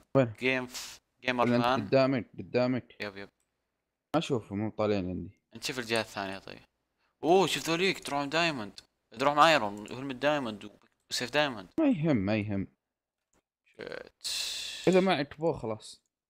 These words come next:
Speaker 2: يب، إذا معك بو خلاص، لكن
Speaker 1: هذول عدوا وراحوا الجزيرة الثانية. راحتهم.
Speaker 2: بس والله قهر قلوبك ناقص أنت. المفروض ما تفتح الريدستون هذا أو تكسره.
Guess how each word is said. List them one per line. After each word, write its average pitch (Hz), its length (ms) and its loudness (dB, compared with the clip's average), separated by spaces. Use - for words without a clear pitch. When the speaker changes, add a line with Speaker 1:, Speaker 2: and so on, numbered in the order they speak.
Speaker 2:
يب، 151 220 -12
إذا 185 140 -10
معك 127 260 -4
بو 113 80 -20
خلاص، 113 380 -10
لكن - 260 -18
Speaker 1:
هذول 123 540 2
عدوا 117 320 0
وراحوا 110 260 -2
الجزيرة 101 380 -6
الثانية. 101 640 -4
راحتهم. 98 720 -2
Speaker 2:
بس - 120 -12
والله 120 220 0
قهر 101 300 0
قلوبك 101 460 -10
ناقص 104 300 -6
أنت. 95 160 -14
المفروض 117 260 -12
ما 120 100 2
تفتح 104 300 -4
الريدستون 98 460 -6
هذا 92 220 -8
أو 92 160 -10
تكسره. - 460 -14